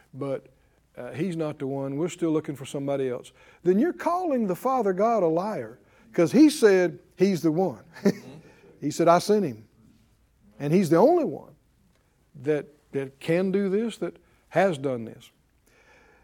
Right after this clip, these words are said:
Not too good to be true. But if they had believed it and accepted it,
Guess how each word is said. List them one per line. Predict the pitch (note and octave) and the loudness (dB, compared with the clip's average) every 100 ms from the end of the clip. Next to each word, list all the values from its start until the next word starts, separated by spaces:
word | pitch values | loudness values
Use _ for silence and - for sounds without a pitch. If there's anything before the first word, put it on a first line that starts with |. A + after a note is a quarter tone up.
| _ _ - | _ _ 2
Not | C4 F4+ - _ - | 2 2 -4 _ 2
too | C#4 B3+ | 4 4
good | F3 A#3 G#3+ F#3+ | 4 2 2 -2
to | |
be | E3+ F#3+ | -2 -2
true. | F3+ - F4+ - - - _ _ _ _ _ _ _ _ _ _ E3 | -2 -6 -6 -6 -16 -20 _ _ _ _ _ _ _ _ _ _ 4
But | A#3+ | 4
if | C4 - | 4 2
they | D#4 | 2
had | G#3+ A#3+ D#3 | 2 -2 0
believed | E3+ A#3+ F#4+ B3 E3+ | 2 4 4 4 0
it | B3+ - _ | -4 -12 _
and | F3 E3+ | -6 -6
accepted | E3+ - F4 - A3 | -8 -6 -6 -4 -4
it, | A#3 | -4